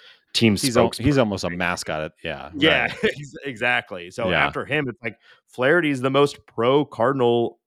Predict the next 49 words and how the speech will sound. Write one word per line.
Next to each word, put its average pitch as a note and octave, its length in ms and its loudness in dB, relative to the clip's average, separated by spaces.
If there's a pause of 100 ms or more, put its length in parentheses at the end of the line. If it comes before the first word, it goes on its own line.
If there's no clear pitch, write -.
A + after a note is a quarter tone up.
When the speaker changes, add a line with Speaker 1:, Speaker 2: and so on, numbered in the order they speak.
(200)
Speaker 1:
on B2+ 260 2
the C3+ 100 2
Cardinals. G#2 560 0
You A#2 80 4
don't B2+ 160 2
see D#3+ 80 0
Speaker 2:
Yeah. D3+ 80 4
Speaker 1:
anyone C3 340 4
else F2+ 240 -8
out F#2 140 -8
there F#2 100 -4
as F2+ 140 -8
much F#2+ 180 -6
as F#2+ 120 -12
him F#2+ 180 -6
talking F#2+ 320 -6
about F#2 120 -8
how G2+ 120 -8
much F#2+ 160 -8
he G#2+ 60 -8
loves F#2+ 260 -6
the G2 80 -12
team, F#2+ 340 -12 (400)
but A#2+ 80 0
he B2 80 2
gets C#3 220 2
this C#3+ 180 -2
hate. C#3+ 320 -2 (100)
And G2 220 -6
I G2 80 -6
think A2+ 200 -8
it's G2 120 -8
all, G2+ 380 -2 (880)
I, G#2 140 -2
I A#2 180 -2
mean, C#3 120 0
I C#3+ 100 2
think C3 80 4
Speaker 2:
Yeah. C3 160 6
Speaker 1:
part D3 140 4
of C#3 80 -4
it C#3 60 -6
is - 140 -18 (160)
just, - 180 -16 (100)
you C3 180 -2
know, G2 120 0
the G#2+ 140 2
low C3+ 220 6
performance. A2+ 840 -8